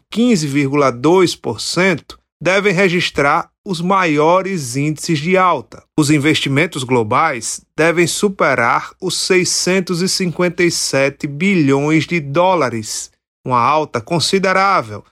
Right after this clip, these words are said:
logo após um recuo de dois e meio por cento em dois mil e vinte, quando o mercado atingiu a marca de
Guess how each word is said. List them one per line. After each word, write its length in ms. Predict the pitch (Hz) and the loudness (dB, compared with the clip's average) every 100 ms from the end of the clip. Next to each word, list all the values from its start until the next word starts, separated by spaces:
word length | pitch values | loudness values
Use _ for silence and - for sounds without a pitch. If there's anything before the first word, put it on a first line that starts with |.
| _ - | _ -4
logo 220 | 139 156 | 0 2
após 400 | 156 - 139 151 | 0 0 0 2
um 80 | 160 | 0
recuo 500 | 151 160 - 147 165 | 0 -2 0 0 2
de 140 | 151 160 | 0 -6
dois 560 | 135 151 190 214 170 | -2 2 4 4 2
e 80 | 185 | -2
meio 340 | 147 131 135 | -2 0 0
por 220 | 143 180 - | 0 -2 0
cento 440 | - 208 226 - _ _ - | 0 0 -2 -10 _ _ -4
em 140 | 156 | -2
dois 220 | 143 160 147 | 2 2 4
mil 160 | 170 | 2
e 80 | 208 | 2
vinte, 480 | 185 240 165 - - _ _ 151 | 4 2 2 -4 -20 _ _ -2
quando 140 | 147 | 0
o 60 | 160 | 2
mercado 580 | 170 120 - 143 147 | 0 -2 -2 0 0
atingiu 560 | 156 - 170 131 127 143 | -2 -2 -2 -2 0 2
a 80 | 151 | 2
marca 460 | 127 123 120 - | 2 0 0 -6
de 120 | 131 | -4